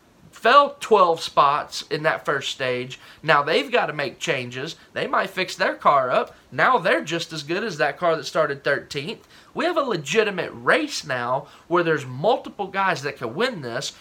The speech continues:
You have no idea who's gonna win. Tonight at Martinsville, there was, like, probably four, five, maybe even six guys that coulda won that race. Truex was really good.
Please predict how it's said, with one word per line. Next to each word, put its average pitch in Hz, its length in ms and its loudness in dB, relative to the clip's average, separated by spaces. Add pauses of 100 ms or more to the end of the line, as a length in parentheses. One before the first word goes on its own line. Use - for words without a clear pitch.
You 208 80 4
have 135 160 -4
no 226 260 0
idea 151 280 -2
who's 131 180 -10
gonna 113 180 -6
win. 127 300 -6 (260)
Tonight 269 300 2
at - 100 -4
Martinsville, 269 720 0 (220)
there 269 100 8
was, 359 240 0
like, 180 260 -2 (380)
probably 262 260 8
four, 226 420 2
five, 233 360 0
maybe 262 180 -4
even 233 160 -6
six - 380 -6
guys 226 320 2
that 123 100 -12
coulda 180 160 -2
won 170 220 -4
that - 180 -2
race. 156 380 -2 (260)
Truex 247 420 -2
was 135 120 -8
really 131 200 -2
good. 123 360 -4